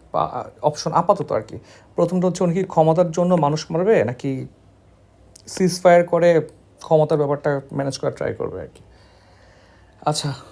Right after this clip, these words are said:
এরপরে তেমন কিছু নাই। উনিশশো একাত্তর নিয়ে মন্তব্য, তদন্ত হচ্ছে ইমরানের বিরুদ্ধে, পরীক্ষা আসার জন্য খুব একটা ইম্পর্টেন্ট না, আমরা আগাই। এই পেজে আর তেমন কিছু নাই। আজকে এই পেজেও পরীক্ষা আসার মতো তেমন কিছু নাই, তবে এটা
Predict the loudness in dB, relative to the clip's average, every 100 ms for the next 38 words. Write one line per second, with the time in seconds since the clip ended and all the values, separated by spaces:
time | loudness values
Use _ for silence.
0 | -2 0 4 4 4 0 -2 -2 0 0
1 | 0 -2 -2 -4 -4 -4 -2 0 -2 -2
2 | -2 0 0 2 2 2 -2 -2 -2 -2
3 | -4 -6 -4 -2 -2 -2 -4 -4 -4 -2
4 | -4 -4 -6 -6 -8 -6 -6 -4 -6 -4
5 | -6 -4 -2 0 0 -2 -4 -2 -2 -2
6 | -4 -6 -8 -8 -6 -6 -8 -8 -10 -10
7 | -12 -8 -4 -4 -6 -14 -20 -20 -20 -20
8 | _ _ -6 -2 0 2 2 0 0 -4
9 | 0 0 0 -4 -4 -4 -4 -4 -4 -2
10 | -2 -2 -2 -2